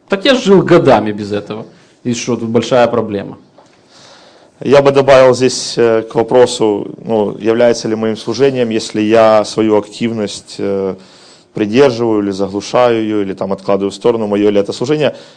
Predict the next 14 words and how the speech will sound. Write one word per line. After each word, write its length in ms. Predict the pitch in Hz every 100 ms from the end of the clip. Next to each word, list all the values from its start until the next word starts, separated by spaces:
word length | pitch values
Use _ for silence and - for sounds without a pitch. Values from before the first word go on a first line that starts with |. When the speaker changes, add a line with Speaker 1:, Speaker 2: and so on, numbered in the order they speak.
| _
Speaker 2:
А 160 | - 107
в 60 | 104
благородные 840 | 117 120 131 135 110 107 101 104
окраски 540 | - - 143 - -
это 160 | - 117
все, 760 | - - 104 104 - - - -
э, 480 | - - - - -
ну, 300 | - 107 90 - _ _ - - - _ _ _
в 140 | 101 95
благородных 540 | 120 127 127 120 113
тонах 360 | - 110 107 104
это 140 | 104
все 160 | - 120
выставлено. 460 | - 131 113 107